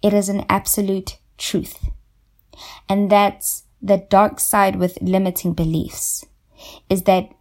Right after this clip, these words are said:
the, the longer they linger,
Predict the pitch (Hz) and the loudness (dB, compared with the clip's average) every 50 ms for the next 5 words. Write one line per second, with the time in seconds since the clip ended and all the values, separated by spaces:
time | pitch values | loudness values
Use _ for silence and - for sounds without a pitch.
0 | _ _ - - - - 202 202 196 185 180 - - - _ _ _ _ - 190 | _ _ -16 -16 -4 2 2 4 4 4 4 2 -2 -6 _ _ _ _ -4 -2
1 | 202 196 - - 202 208 202 208 202 208 226 269 285 269 277 226 226 220 208 202 | -2 -2 -4 0 2 4 4 4 4 4 4 4 4 4 2 2 2 2 2 2
2 | 190 190 190 202 220 214 240 247 269 294 302 320 | 2 2 2 0 2 2 2 2 4 4 2 0